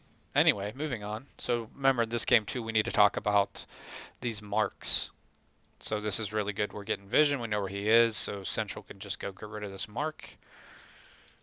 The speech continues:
Mystic's doing a good job of getting deep vision again.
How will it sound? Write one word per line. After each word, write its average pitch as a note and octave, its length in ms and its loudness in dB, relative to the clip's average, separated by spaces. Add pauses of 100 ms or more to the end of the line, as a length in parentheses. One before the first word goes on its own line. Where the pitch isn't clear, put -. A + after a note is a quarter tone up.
(200)
Mystic's - 420 2
doing B2 180 0
a A#2 40 -2
good A#2 140 -4
job A#2+ 400 4
of A2+ 140 -10
getting A#2+ 260 -2
deep A#2+ 180 -6
vision C#3+ 380 -2
again. C#3 480 -2